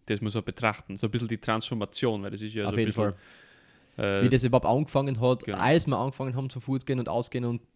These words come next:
Speaker 2: bla bla bla und Party, bis Stand jetzt
Speaker 1: Mhm.
Speaker 2: quasi,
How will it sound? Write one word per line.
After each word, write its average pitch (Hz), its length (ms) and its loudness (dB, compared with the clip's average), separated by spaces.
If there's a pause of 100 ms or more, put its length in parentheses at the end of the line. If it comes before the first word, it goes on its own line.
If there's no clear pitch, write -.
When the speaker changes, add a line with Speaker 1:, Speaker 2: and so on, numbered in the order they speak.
Speaker 2:
bla 120 180 4
bla 117 80 4
bla 120 120 4
und 117 80 -2
Party, 123 340 2 (440)
bis - 480 2 (720)
Stand 104 300 0
jetzt 73 280 -6
Speaker 1:
Mhm. 120 300 -4
Speaker 2:
quasi, 82 360 -6